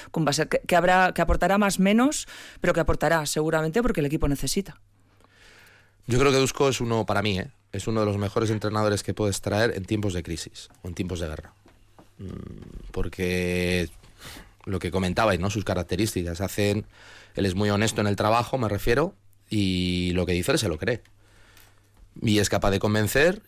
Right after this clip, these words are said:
Speaker 2: y es capaz de, bueno, de no, digamos, quitar del panorama las dificultades y los problemas. No ignorarlas, pero sí quitarlas de, de lo que es el, el catecismo que, que los jugadores y él, pues, pues ponen en práctica, ¿no? Yo creo que, eh, ahora mismo Baskonia, coincido con Joseba,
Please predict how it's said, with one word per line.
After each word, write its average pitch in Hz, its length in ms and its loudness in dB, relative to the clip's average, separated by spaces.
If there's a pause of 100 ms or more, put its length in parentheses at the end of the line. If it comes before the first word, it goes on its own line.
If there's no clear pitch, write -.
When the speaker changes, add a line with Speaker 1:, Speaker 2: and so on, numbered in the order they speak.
(160)
Speaker 2:
y 98 140 -8
es 92 100 -6
capaz 104 280 -2
de, 98 200 0
bueno, 98 340 -4
de 87 720 -8 (120)
no, 101 600 0 (320)
digamos, 113 380 0
quitar 117 260 2
del 120 300 4
panorama 120 480 2
las 107 140 2
dificultades 107 680 0
y 104 40 -4
los 98 140 -4
problemas. 90 560 -6
No 98 220 -2
ignorarlas, 127 720 2 (600)
pero 107 200 2
sí 107 240 0
quitarlas 104 420 0
de, 98 180 2
de 92 120 -2
lo 90 100 -4
que - 80 -6
es - 140 -4
el, 87 360 -4 (400)
el 98 120 -8
catecismo 104 640 0
que, 90 420 0
que 104 80 -2
los 90 140 -4
jugadores 101 760 2
y 95 180 0
él, 107 220 2
pues, 95 280 0
pues - 220 -6
ponen 95 220 -2
en 87 80 -2
práctica, 87 380 -2
¿no? 87 80 -4
Yo 92 160 2
creo 98 160 0
que, 104 60 -2
eh, 95 340 -4
ahora 98 320 -2
mismo 98 240 2
Baskonia, 98 340 0
coincido 95 260 0
con 90 100 2
Joseba, 87 320 -2